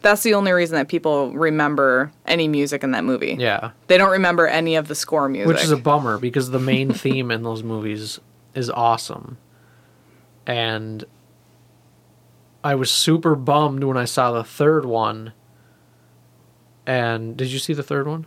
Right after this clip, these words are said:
Speaker 1: I haven't yet. No.
Speaker 2: What?
Speaker 1: I know.
Speaker 2: It's one of the really good ones.
Speaker 1: I know. I've heard it's really good.
Speaker 2: They don't play that
Speaker 1: People I
Speaker 2: main
Speaker 1: know have told me.
Speaker 2: they don't
Speaker 1: <laughs>
Speaker 2: play that main theme until, like, two hours into the movie.
Speaker 1: Hmm.
Speaker 2: And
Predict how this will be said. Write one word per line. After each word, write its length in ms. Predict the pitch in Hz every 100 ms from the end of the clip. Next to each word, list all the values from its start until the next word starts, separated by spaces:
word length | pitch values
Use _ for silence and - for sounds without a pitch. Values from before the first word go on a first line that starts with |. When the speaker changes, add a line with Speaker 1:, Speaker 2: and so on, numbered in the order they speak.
| -
Speaker 1:
I 80 | 165
haven't 280 | 156 139 127
yet. 220 | 135 139 - - 117
No. 220 | 160 139
Speaker 2:
What? 200 | 151 - - -
Speaker 1:
I 160 | 170
know. 180 | 196 202 - 240 220
Speaker 2:
It's 140 | 170 -
one 200 | 151 151
of 160 | 156 143
the 80 | 139
really 320 | 131 131 127
good 180 | 123 117
ones. 440 | 107 104 113 -
Speaker 1:
I 100 | 196
know. 380 | 208 180 160 165 - -
I've 200 | 185 170
heard 180 | 180 170
it's 180 | 156
really 200 | 160 143
good. 300 | 135 131 143 147 -
Speaker 2:
They 160 | 151 156
don't 300 | 185 226 -
play 300 | 185 185 180
that 140 | 170
Speaker 1:
People 120 | 170
I 120 | 165
Speaker 2:
main 100 | 151
Speaker 1:
know 300 | 147 156 151
have 180 | 151 151
told 260 | - 160 147
me. 240 | 139 147 156 - -
Speaker 2:
they 100 | 156
don't 240 | 160 302
Speaker 1:
<laughs> 0 |
Speaker 2:
play 220 | - 180 175
that 200 | 175 156
main 300 | 143 147 147
theme 560 | - 135 135 143 147 - _
until, 540 | 131 123 - 131 123
like, 260 | 120 117 113 - -
two 340 | - 139 147
hours 520 | 127 120 120 131 127 135
into 160 | 123
the 120 | 120
movie. 420 | 113 113 113 120 139 - - - _ _ -
Speaker 1:
Hmm. 260 | 202 156
Speaker 2:
And 480 | 147 135 127 123 123